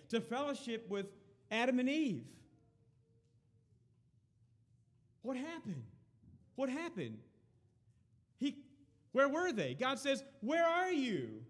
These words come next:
Where have you went? I'm here again, just like I was yesterday. I'm here.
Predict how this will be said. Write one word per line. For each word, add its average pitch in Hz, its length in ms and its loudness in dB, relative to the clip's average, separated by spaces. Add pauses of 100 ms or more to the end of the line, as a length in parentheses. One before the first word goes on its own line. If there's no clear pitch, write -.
(580)
Where 320 240 0
have 320 140 0
you 294 160 2
went? 302 580 0 (640)
I'm 294 200 4
here 339 280 2
again, 277 560 0 (320)
just 285 260 -4
like 285 220 0
I 294 120 2
was 285 280 2
yesterday. 269 800 0 (720)
I'm 269 180 4
here. 320 460 2